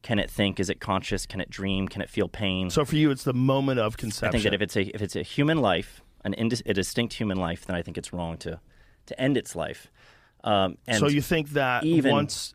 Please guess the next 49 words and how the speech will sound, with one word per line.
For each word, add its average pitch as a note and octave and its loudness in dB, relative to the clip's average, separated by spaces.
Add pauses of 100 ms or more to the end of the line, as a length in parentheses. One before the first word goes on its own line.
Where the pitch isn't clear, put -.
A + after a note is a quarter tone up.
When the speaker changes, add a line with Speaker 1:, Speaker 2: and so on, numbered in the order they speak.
Speaker 2:
do C3 -2
you C#3+ 2
think C#3+ -2
that C3 0
the, A#2 0
like, A#2 0
once B2+ 0
the B2 -4
conception B2 -2
happens, A2 -2
there's A2+ -2
some B2+ 0
sort B2 0
of A2+ -2
a A2 0
miraculous A2+ 0
event, A2 -2 (540)
like, C3 0
at C3+ 0
the C3 -2
very C3+ 2
moment? A#2 0 (340)
Like, A#2+ 0
you C#3+ 0
could C#3 2
literally C#3+ 4
get C#3+ 0
to D#3+ -4
the D3 0
point C3+ 0
where B2 0
the A#2 0
sperm A#2+ -2
cracks C#3+ 0
the C3+ 0
egg. G2+ 2
If G#2 0
you C#3+ 4
could A2 -2
scoop - -2
that D#3+ 4
egg C#3 2
out A#2+ 2
right A#2+ 2
there, G#2 2
would G2+ 0
that B2 2
be C3 0
abortion? C3+ 0